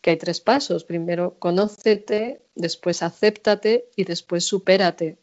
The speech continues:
Todos queremos ir a supérate, pero ya, pero no sabes ni quién eres, o sea, para poderte superarte tendrás que ver qué tienes, qué herramientas tienes,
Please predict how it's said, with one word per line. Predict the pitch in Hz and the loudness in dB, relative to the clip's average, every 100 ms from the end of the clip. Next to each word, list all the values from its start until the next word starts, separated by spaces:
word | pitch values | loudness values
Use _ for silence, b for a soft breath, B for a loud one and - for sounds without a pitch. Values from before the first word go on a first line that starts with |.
| _ _ - | _ _ 0
Todos | 202 214 220 | 2 4 2
queremos | - 185 185 190 | -2 0 -2 -2
ir | 185 | -2
a | |
supérate, | 180 185 190 196 220 | -2 0 0 0 0
pero | 190 170 | 0 0
ya, | 165 170 156 156 | 0 0 -2 -2
pero | 170 | -4
no | 165 175 | -2 -2
sabes | 185 196 185 | 0 0 2
ni | 170 170 | -2 -2
quién | - 180 | -2 2
eres, | 185 277 285 | 2 2 0
o | |
sea, | 202 175 | -4 -6
para | 175 170 | -6 -4
poderte | 165 175 170 180 | 0 0 0 -6
superarte | 190 185 180 185 226 | 0 2 4 2 0
tendrás | 208 175 175 | 0 -2 -2
que | 190 | 0
ver | 185 | 0
qué | 185 170 | -2 0
tienes, | 185 254 196 170 | 2 2 0 -6
qué | - 175 | -4 -2
herramientas | 180 180 180 180 175 - | 0 0 -2 -6 -12 -2
tienes, | 208 247 190 | 0 0 -6